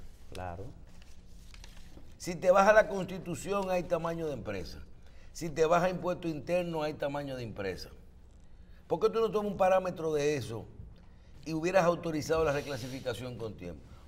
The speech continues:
Speaker 2: Juega, jugamos al tiempo. No se sabe. Como quiera, ahí está, catorce por ciento,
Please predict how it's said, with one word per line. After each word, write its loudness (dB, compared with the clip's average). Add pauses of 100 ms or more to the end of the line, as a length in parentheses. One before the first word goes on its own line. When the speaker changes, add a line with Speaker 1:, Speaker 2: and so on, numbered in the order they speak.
Speaker 2:
Juega, 2
jugamos 4
al 4
tiempo. -4 (1700)
No -2
se -2
sabe. -2 (960)
Como -2
quiera, 2 (360)
ahí 0
está, -4
catorce -2
por -8
ciento, -6